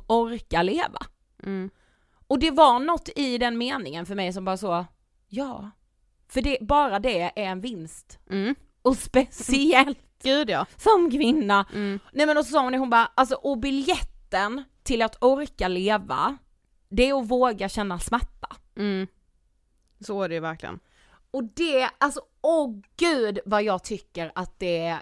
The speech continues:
Speaker 1: att det är så. Nej, men jag tycker bara så, när jag liksom vågar, alltså så på tal om negativitet kanske, och att det också måste få finnas,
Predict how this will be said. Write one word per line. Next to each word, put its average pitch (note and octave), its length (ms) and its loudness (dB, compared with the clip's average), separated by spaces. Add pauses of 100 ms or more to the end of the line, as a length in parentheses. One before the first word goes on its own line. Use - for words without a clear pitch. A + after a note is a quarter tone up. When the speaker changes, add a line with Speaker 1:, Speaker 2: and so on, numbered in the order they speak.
(120)
Speaker 1:
att A3 180 2
det A#3 140 2
är G3 100 -2
så. F3+ 280 -4
Nej, A#3+ 120 -2
men C4 140 -2
jag C4 180 -2
tycker - 380 -6
bara C4 140 -4
så, G#3+ 320 -2 (1080)
när C#4 200 2
jag C#4 260 2
liksom A#3+ 360 -6
vågar, G3+ 960 -2 (720)
alltså C4+ 280 -2
så B3+ 260 0
på A#3 140 -6
tal G3 360 2
om G#3 60 -2
negativitet B3 600 -4
kanske, F#3 400 -4
och F#3+ 220 -8
att G3+ 120 -4
det A3 120 2
också G3 220 -4
måste F#3+ 200 -8
få E3+ 120 -12
finnas, A#3+ 720 -4